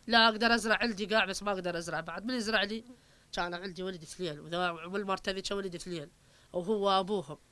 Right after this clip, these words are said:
شلون شو أسوي؟ من ي-، من يزرع لي، من يفرح لي، من مثل قبل يعيش لي، السيارة راحت أخذوها الحشد. الحلال فوق الخمسين عجة أخذوهن. السيارة أخذوها. <coughs> عندنا هواش سبعتاش هايش أخذوها. ومع البيت هذا كان أسباب خليل بكل شيء.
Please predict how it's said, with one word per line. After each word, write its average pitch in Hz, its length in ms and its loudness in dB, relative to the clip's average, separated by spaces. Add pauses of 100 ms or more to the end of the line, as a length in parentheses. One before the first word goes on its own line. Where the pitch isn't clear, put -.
(140)
شلون 269 300 6
شو 262 120 2
أسوي؟ 240 200 0
من 277 120 -2
ي-، 254 200 -2
من 262 140 -4
يزرع 240 260 -6 (320)
لي، 262 240 2
من 240 100 -4
يفرح 208 300 0
لي، 247 260 2
من 220 140 -4
مثل 185 280 -4
قبل 190 180 0
يعيش 208 380 0
لي، 247 100 -2
السيارة 226 480 6
راحت 196 300 2
أخذوها 190 280 0
الحشد. 170 360 0 (680)
الحلال 202 800 4
فوق 208 180 -2
الخمسين 190 420 -4
عجة 175 200 0
أخذوهن. 170 480 -2 (680)
السيارة 196 520 2
أخذوها. 185 480 -2 (600)
<coughs> - 600 -12
عندنا 196 280 0
هواش 202 200 4
سبعتاش 196 540 2
هايش 185 160 2
أخذوها. 175 540 0 (160)
ومع 226 300 8
البيت 226 380 4
هذا 285 280 6
كان 294 280 6
أسباب 262 320 4
خليل 277 280 2
بكل 320 300 2
شيء. - 200 -2